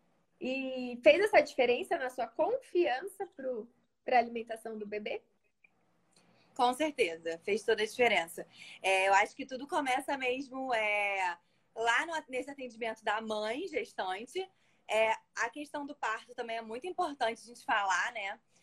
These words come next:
Speaker 2: É, porque também, como tudo hoje em dia, é, é, não, não, não, não gira em torno do natural. Então, muitas mães já acreditam que a cesárea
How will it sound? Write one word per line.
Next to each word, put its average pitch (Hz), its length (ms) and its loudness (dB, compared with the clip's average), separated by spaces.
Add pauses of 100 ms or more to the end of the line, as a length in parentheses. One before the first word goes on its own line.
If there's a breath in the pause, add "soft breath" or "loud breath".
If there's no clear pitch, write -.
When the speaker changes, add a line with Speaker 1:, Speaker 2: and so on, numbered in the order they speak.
(220 soft breath)
Speaker 2:
É, 202 540 0
porque 220 800 -2
também, 214 720 -4
como 247 260 -4 (140)
tudo 339 460 -4
hoje 294 260 2
em 277 80 -2
dia, 208 420 -4 (300 soft breath)
é, 185 720 0 (600)
é, 208 480 -4
não, 240 220 0
não, 254 260 0
não, 269 300 -6
não 277 200 -2
gira 330 220 -10
em 330 80 -8
torno 294 240 -4
do 262 80 -8
natural. 226 640 0 (300)
Então, 240 260 -2
muitas 285 280 -8
mães 269 280 -6
já 262 180 0
acreditam 262 760 -8 (280)
que - 80 -4
a 247 160 2
cesárea 208 640 0